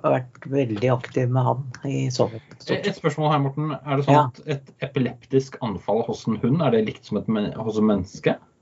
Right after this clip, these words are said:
Speaker 2: Altså, i, i hvordan det s-, hvordan ser du det, liksom?
Speaker 1: Du ser det på det, altså, ha-, han svimer jo ikke av.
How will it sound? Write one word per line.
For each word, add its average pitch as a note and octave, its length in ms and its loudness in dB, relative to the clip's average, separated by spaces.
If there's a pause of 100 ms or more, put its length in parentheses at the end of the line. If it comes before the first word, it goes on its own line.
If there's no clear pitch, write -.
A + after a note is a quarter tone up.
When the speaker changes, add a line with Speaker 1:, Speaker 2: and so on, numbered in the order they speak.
(320)
Speaker 2:
Altså, C3+ 140 10
i, C3 280 10
i A#2+ 40 10
hvordan A#2 280 8
det A2+ 80 -2
s-, - 160 -10
hvordan C#3 420 4
ser G#2+ 280 0
du A#2 100 0
det, A#2 120 2
liksom? - 260 -2 (200)
Speaker 1:
Du D#3 240 2
ser D3+ 460 2
det C3 260 2
på C#3+ 180 0
det, B2+ 200 2
altså, C#3 380 4
ha-, C#3 360 -2
han E3+ 180 6
svimer D3 440 -2
jo B2+ 80 -2
ikke D3+ 160 4
av. C#3 380 4